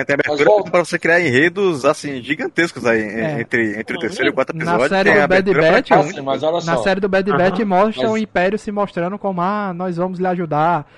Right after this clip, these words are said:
Speaker 3: Abra uma conta e crie uma identidade do Império, né? Faça aqui sua identificação do Império, abra a conta que a gente vai lhe ajudar", tal. Então
Speaker 4: É, que era parte do gu-, econômica da galáxia, né?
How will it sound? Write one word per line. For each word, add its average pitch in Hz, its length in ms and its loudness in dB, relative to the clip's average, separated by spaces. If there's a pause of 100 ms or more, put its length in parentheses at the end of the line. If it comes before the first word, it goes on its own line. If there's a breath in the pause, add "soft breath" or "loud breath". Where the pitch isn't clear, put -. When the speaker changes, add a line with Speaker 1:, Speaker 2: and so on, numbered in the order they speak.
(220 soft breath)
Speaker 3:
Abra 190 300 2
uma 220 200 0
conta 196 500 -2
e 175 40 -2
crie 196 300 -4
uma 208 180 -4
identidade 180 600 -2
do 185 100 -4
Império, 185 460 -2
né? 190 240 -8 (100)
Faça 170 280 -6
aqui 170 180 -8
sua 160 400 -4 (300 soft breath)
identificação 165 720 -6
do 170 100 -8
Império, 165 460 -4
abra 180 240 -4
a - 40 -4
conta 165 540 -10
que 143 100 -14
a 147 60 -8
gente 156 220 -10
vai 151 140 -4
lhe 160 60 -4
ajudar", 151 540 -6
tal. 160 420 -6
Então 170 340 -14 (360)
Speaker 4:
É, 160 220 4
que 175 100 0
era 175 220 -4
parte 180 220 4
do 190 80 6
gu-, 170 760 2
econômica 185 600 4
da 165 80 6
galáxia, 135 520 4
né? 156 140 -6